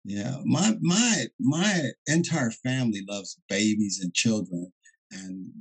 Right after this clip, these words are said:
Speaker 2: a lot of children in my, uh, family. I grew up around a lot of my cousins, and so, uh, and we all had large families. So, uh, my dad had twenty-six brothers and sisters. My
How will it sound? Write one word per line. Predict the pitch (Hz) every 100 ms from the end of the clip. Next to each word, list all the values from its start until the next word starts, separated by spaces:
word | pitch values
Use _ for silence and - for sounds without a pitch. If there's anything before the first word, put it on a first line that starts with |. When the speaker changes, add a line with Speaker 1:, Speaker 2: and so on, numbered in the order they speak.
| - -
Speaker 2:
a |
lot | 147 165
of | 131
children | 135 123 113 110
in | 107
my, | 104 101 98 95
uh, | 92 -
family. | 101 95 95 98 _ _ _
I | 101 113
grew | 120 117
up | 120 131 -
around | 113 110
a | 110
lot | 107 110 110
of | 107
my | 101 -
cousins, | - 139 131 143 135 123
and | 101 101
so, | - 104 104 95 _ _ _ _ -
uh, | 202 202 - _
and | 107 113
we | 135
all | 139 139
had | 131 131 110
large | 117 127 110 -
families. | 120 120 107 98 -
So, | - 101 98 98 107
uh, | 107 - -
my | 120 156
dad | 131 147 139
had | 127 107 -
twenty-six | 120 120 110 113 -
brothers | - 110 104 95
and | 95
sisters. | - 101 - - 90 - - - -
My | - 107 104 98